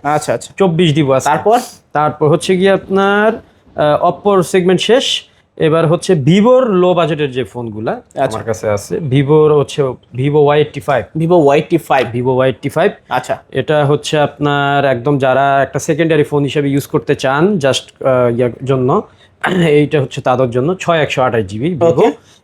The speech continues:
Speaker 2: এটা বাচ্চা কাচ্চারাও খুব টিপাটিপি করতে পারবে, কোনো সমস্যা নেই, এই ফোনগুলো নিতে পারবেন।
Speaker 1: আচ্ছা।
Speaker 2: এটার প্রাইস পড়বে আপনার মাত্র
Speaker 1: কত?
Speaker 2: পাঁচ হাজার পাঁচশো টাকা।
Speaker 1: পাঁচ হাজার পাঁচশো?
Speaker 2: পাঁচ হাজার পাঁচশো।
Speaker 1: আচ্ছা, রাফ ইউজের জন্য না,
Speaker 2: রাফ
Speaker 1: মোটামুটি
Speaker 2: ইউজের
Speaker 1: ইউজের
Speaker 2: জন্য,
Speaker 1: জন্য।
Speaker 2: মোটামুটি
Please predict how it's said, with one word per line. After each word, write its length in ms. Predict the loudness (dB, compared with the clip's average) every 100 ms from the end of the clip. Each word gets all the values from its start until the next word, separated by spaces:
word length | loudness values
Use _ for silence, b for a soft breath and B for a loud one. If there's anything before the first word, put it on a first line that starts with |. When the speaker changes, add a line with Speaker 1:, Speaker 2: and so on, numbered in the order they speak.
| -6
Speaker 2:
এটা 340 | -4 -2 0 2 2 0 -2
বাচ্চা 260 | -2 0 0
কাচ্চারাও 420 | 0 0 0 2 0
খুব 160 | -4 -6 -2
টিপাটিপি 340 | 0 2 2
করতে 260 | 0 -2 -2
পারবে, 240 | 0 -2
কোনো 160 | -2 -4
সমস্যা 360 | -6 -4 0
নেই, 120 | 2 2
এই 40 |
ফোনগুলো 280 | 0 -2 0
নিতে 220 | -2 -2
পারবেন। 280 | -2 0 0 -2 -2
Speaker 1:
আচ্ছা। 280 | -2 -2 -2
Speaker 2:
এটার 220 | 0 2
প্রাইস 340 | 0 0 0 0
পড়বে 260 | 0 0 2 0
আপনার 280 | -2 -2 -2
মাত্র 720 | -2 -4 -8 _ _ _ 0 2 0 -8 -4
Speaker 1:
কত? 180 | 0 0 -2 -8 _ -4
Speaker 2:
পাঁচ 140 | -2 0
হাজার 200 | 0 0
পাঁচশো 340 | 0 -2 -4
টাকা। 180 | -8 -12 -2
Speaker 1:
পাঁচ 180 | -2 0
হাজার 200 | 0 0
পাঁচশো? 340 | 2 -2 -2 -4
Speaker 2:
পাঁচ 140 | -4 -4
হাজার 180 | -8
পাঁচশো। 280 | -10 -12 -8 -4
Speaker 1:
আচ্ছা, 220 | 0 2
রাফ 220 | 2 2
ইউজের 400 | 2 2 2 2
জন্য 160 | 2 2
না, 160 | 2
Speaker 2:
রাফ 320 | 0 0 0 2
Speaker 1:
মোটামুটি 300 | 2 2 4
Speaker 2:
ইউজের 140 | 2
Speaker 1:
ইউজের 160 | 2 0
Speaker 2:
জন্য, 100 | 0
Speaker 1:
জন্য। 80 |
Speaker 2:
মোটামুটি 340 | 0 -2 -4